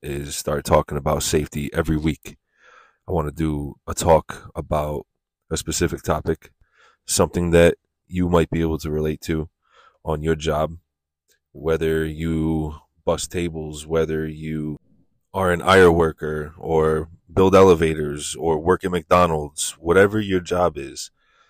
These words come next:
safety is something that you should be able to relate to.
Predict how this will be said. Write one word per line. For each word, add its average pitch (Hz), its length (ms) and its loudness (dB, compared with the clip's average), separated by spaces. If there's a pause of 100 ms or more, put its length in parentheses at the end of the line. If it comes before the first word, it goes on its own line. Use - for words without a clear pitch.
(240)
safety 78 800 -4 (120)
is 82 200 -6
something 80 480 -6
that 78 260 -2
you 85 600 -2 (120)
should 120 420 0
be 90 200 0
able 82 220 -4
to 87 180 -8
relate 80 340 -2
to. 65 320 -14